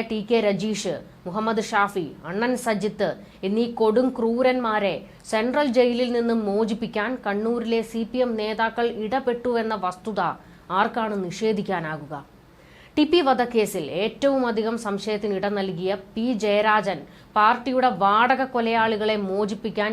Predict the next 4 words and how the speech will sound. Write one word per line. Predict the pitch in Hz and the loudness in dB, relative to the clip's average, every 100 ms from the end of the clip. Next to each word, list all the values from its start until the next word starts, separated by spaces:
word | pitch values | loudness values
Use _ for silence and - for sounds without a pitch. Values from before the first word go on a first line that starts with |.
| 196 | -2
ഇടപെടൽ | 208 214 220 226 196 | -2 -2 -2 -4 -4
നടത്തിയെന്ന | 190 202 220 208 208 196 170 | -6 -4 -2 -2 -2 -4 -4
ആരോപണങ്ങളും | 196 233 226 214 208 196 151 - - - - | -2 0 -2 -2 0 -2 -2 -8 -20 -16 -2
നിലനിൽക്കുകയാണ്. | 220 254 220 175 165 151 143 | 0 2 0 -2 -4 -6 -8